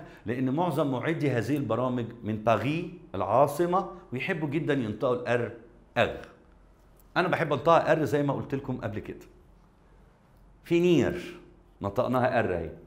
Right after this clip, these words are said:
فيوتشر، سوبر، كلمه فرنساوي م-، مسروقه من الانجليش يعني سوبر.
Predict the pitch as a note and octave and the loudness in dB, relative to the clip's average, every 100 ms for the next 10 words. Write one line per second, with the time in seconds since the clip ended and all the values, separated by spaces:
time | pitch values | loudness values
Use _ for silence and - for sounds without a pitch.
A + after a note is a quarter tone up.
0 | - - _ - E3+ F3 F#3+ E3+ G#2 - | -20 -20 _ -4 -2 0 0 2 2 -2
1 | - - - - _ _ _ _ - - | -10 -16 -20 -20 _ _ _ _ -20 -20
2 | - - A#2 D3+ D#3+ C#3 G2 - - - | -10 -6 2 8 10 10 6 0 -14 -20
3 | - - B2 A#2 A#2+ A2 A2+ D#3+ F3 - | -20 -4 -2 0 -2 0 2 2 2 -4
4 | - - - A2 A2+ C3 - F#3+ E3 C3 | -8 -14 -6 -4 -2 -4 0 2 2 0
5 | D3+ A2+ G2 - F#2 F#2 - D3+ A#2+ A2+ | -2 -2 -4 -4 -4 -4 -6 -6 0 0
6 | F2+ | 0